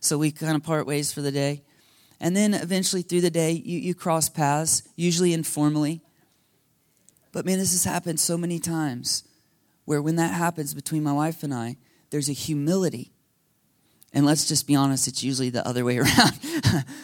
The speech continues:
I'm the, my wife's like, "Oh, I praise the Lord that that Holy Spirit is in my husband 'cause he makes him listen," right? I get humbled all the time. I think I'm right in the argument. I'm like, "Oh, she just doesn't see me,"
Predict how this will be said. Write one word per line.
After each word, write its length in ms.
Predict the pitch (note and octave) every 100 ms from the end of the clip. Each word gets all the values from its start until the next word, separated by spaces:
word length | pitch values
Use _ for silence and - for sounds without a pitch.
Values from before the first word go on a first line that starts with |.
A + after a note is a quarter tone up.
| - -
I'm 260 | D#3+ F3+ F#3
the, 200 | - - D4 A3
my 160 | E3 D#3+
wife's 260 | D#3+ C#3+
like, 260 | D3 B2 A#2 -
"Oh, 100 | -
I 120 | B2 D3+
praise 260 | E3+ D3
the 100 | B2+
Lord 760 | C3 B2+ D3 D#3 D3 C3+ C3 - - -
that 200 | C#3+ B2+
that 120 | C#3
Holy 240 | D3 C#3
Spirit 320 | C3+ D3+ C#3+
is 140 | C3+ B2+
in 120 | C3+
my 140 | C3+
husband 500 | B2+ C3 A#2 A#2+ A#2 A2+ _ _ - _ _ _ _ _
'cause 120 | B2
he 100 | C#3
makes 300 | C#3+ C3+ -
him 100 | C#3
listen," 440 | C#3+ C3 C3 A2+
right? 340 | A#2 C3 C#3 - _ _ _ _ _ _ _ _
I 80 | -
get 160 | E3 F3
humbled 600 | D#3 F3+ F3+ D3 A2+ - _ _ _ -
all 380 | D3 E3+ E3+
the 160 | E3+ D#3+
time. 760 | D#3+ D#3+ D#3 F3 F3+ B2 G#2+ A#2 _ _ _ _
I 120 | C#3+
think 400 | D3+ F3 F3 F3+
I'm 240 | F3+ E3
right 280 | D3+ D3 D3 -
in 280 | E3+ E3
the 120 | D#3 C3+
argument. 580 | D3 E3+ E3 D3 A#2+ - _ -
I'm 80 |
like, 120 | D#3 F3
"Oh, 260 | G#3+ F#3
she 220 | D3 E3 E3+
just 180 | D#3+
doesn't 220 | - D3+ C#3+
see 260 | - E3
me," 480 | D3 D#3 D#3 D#3+ D3+